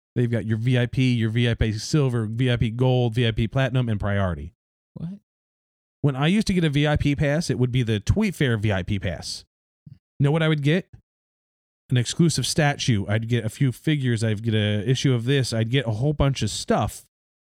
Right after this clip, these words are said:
Speaker 1: on top of the V I P pass.
Speaker 2: Uh-huh.
Speaker 1: Now you pay all that money, you just get kind of to cut in the front of line. Kind of priority seating. Well, guess what? When there's nobody attending the thing, everybody's V I P.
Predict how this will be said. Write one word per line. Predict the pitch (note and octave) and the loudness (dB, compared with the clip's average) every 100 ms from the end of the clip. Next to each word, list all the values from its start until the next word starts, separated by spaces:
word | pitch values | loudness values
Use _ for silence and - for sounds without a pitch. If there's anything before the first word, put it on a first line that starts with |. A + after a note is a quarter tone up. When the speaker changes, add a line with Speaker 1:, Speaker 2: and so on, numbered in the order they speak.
| _ _ _ - | _ _ _ -2
Speaker 1:
on | C#3 C3 | 0 0
top | A#2+ C#3 D3 | 0 0 0
of | |
the | B2 | -2
V | G#2+ G2 | 0 -2
I | F2 | -2
P | F#2 | -4
pass. | F#2+ E2+ - - - - | -6 -6 -8 -14 -10 -6
Speaker 2:
Uh-huh. | G#2 G2+ G2 B2+ _ _ _ _ - | -2 -2 -2 -4 _ _ _ _ -2
Speaker 1:
Now | A#2+ D3+ | 0 2
you | D#3 | 2
pay | C#3 C#3 | 2 2
all | C3+ | 2
that | C3 | 0
money, | A#2+ A#2 | 0 0
you | B2 A#2+ | 2 0
just | A2+ A2+ A2 - | -2 -2 -4 0
get | A#2 G#2+ - _ _ - - _ _ - | 0 0 -2 _ _ -20 -20 _ _ -6
kind | - C3 B2+ | 0 2 2
of | A2+ | 0
to | A#2 | 0
cut | B2 | -2
in | G2 | 0
the | G#2 | -2
front | G#2+ F#2 | 0 0
of | |
line. | F2+ D#2+ D2+ _ _ _ _ _ _ _ _ _ - | 0 -4 -6 _ _ _ _ _ _ _ _ _ 0
Kind | C3 B2+ | 2 2
of | B2 | 2
priority | B2+ G#2+ G2+ F2+ | 0 0 0 -2
seating. | - F#2+ F2 | -2 -2 0
Well, | A2+ | 0
guess | F3 G3+ | 2 2
what? | D3+ | 2
When | C#3+ | 2
there's | C3 | 2
nobody | C3 E3+ G#3+ | 2 0 0
attending | B2 C#3+ C3+ D#3 | 0 0 0 0
the | D#3 | 0
thing, | F3 F#3 F3+ _ _ _ _ | 0 -2 -4 _ _ _ _
everybody's | - C#3 C3 A2 G#2 | 0 2 2 2 0
V | G#2+ F#2+ | 0 -2
I | E2+ | -2
P. | F2 - | -6 -10